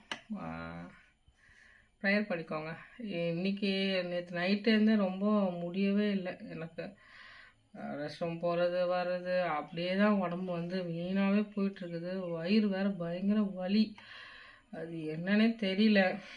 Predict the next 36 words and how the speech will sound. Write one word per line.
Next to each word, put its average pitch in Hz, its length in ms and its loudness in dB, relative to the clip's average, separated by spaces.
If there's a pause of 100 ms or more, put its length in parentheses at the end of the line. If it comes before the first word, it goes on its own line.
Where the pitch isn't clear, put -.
(120)
அது, 196 260 6
ஆ, 185 260 6
ஒண்ணு 180 120 2
சொல்ல 185 380 0
மறந்துட்டேன் 170 360 -2
பாருங்க. 170 320 -4 (360)
கிட்டத்தட்ட 202 400 4
நாற்பத்தஞ்சு 208 640 4
மாத்திரை 196 340 4
கிட்ட 202 180 0
போட்டேன் 190 320 -2
நான் 170 200 -4
இந்த 160 140 -6
ஜுரம் 175 420 0
அந்த 175 260 -4
டைம்ல. 175 720 0
ஊசி 214 380 2
போட்டுடலான்னு 180 320 -4
சொன்னேன். 180 300 -4
சாம் 175 300 -6
வந்து 185 300 -4
கூட்டே 208 300 -2
போகல 180 280 -4
ஹாஸ்பிட்டலுக்கு. 170 600 -8 (880)
ம், 196 80 -12
"நம்ம 185 400 -2
டேப்லெட்லேயே 208 480 4
போடுமான்ட்டு" 196 480 4
நான் 214 240 8
என்ன 220 200 8
பண்ணிட்டேன், 220 380 8 (260)
"ஐயோ, 196 360 2
உடம்பே 185 320 2
நல்லா 185 320 0
ஆகலன்னு" 180 100 -4
சொல்லிட்டு 180 380 -6